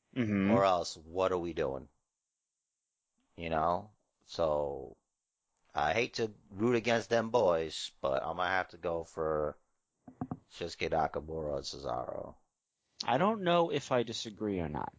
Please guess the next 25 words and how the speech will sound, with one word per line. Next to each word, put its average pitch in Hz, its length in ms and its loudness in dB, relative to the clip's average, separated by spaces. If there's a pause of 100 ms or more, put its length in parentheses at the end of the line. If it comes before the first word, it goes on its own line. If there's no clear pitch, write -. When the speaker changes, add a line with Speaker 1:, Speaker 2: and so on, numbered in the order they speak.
Speaker 1:
but - 220 2 (400)
why 131 200 4
do 214 60 0
you 220 80 -2
say 175 220 4
they 135 100 2
have 113 300 0
to - 80 -16
put 117 180 -6
him 107 140 -4
on 95 380 0 (760)
Shinsuke 107 340 -4 (100)
and 87 80 -2
Cesaro? 90 260 -4
Speaker 2:
Because 139 420 2
they've 147 380 2
been 165 260 2
so, 139 800 0
like, 113 380 2 (720)
dominant 110 540 -2
on 90 240 -4
these 85 180 -12
guys, 80 720 -4 (760)
and 127 300 -2 (100)
you 131 220 -8